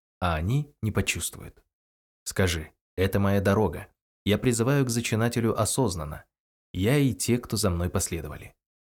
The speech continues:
Бесконечно далек зачинатель. Я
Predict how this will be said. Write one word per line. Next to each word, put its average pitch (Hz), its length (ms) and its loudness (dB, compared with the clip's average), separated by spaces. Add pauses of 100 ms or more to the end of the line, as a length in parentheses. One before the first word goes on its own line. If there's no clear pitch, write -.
(300)
Бесконечно 139 680 0
далек 123 320 2
зачинатель. - 640 -8 (300)
Я 98 420 -2